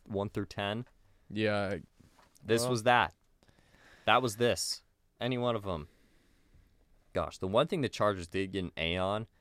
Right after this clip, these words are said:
Speaker 1: and I'm surprised at this
Speaker 2: Is blowing big playoff
Speaker 1: No.
Speaker 2: leads? <laughs>
Speaker 1: is, is strength staff.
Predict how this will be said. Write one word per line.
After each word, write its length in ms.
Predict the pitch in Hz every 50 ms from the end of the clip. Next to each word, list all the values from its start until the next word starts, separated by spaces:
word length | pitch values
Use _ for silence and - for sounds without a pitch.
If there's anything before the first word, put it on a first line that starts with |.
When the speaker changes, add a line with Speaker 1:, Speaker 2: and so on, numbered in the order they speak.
| _ _ -
Speaker 1:
and 120 | - 85
I'm 120 | 92 101 -
surprised 560 | - - - - - 101 92 101 104 98 -
at 180 | 107 107 - -
this 300 | 117 113 117 - - -
Speaker 2:
Is 120 | - 135 113
blowing 480 | - 117 113 113 113 113 113 113 - - - - - 117 117 120
big 220 | 120 117 113 107
playoff 320 | - 110 107 110 113 113 -
Speaker 1:
No. 220 | - - 135 131
Speaker 2:
leads? 200 | 104 104 104 107 - - - - - -
<laughs> 300 | - - - - - -
Speaker 1:
is, 440 | - 117 113 110 113 - - - - - - -
is 180 | - 127 107
strength 500 | - - - - - 123 143 170 - -
staff. 540 | - - - - 87 78 73 73 - - -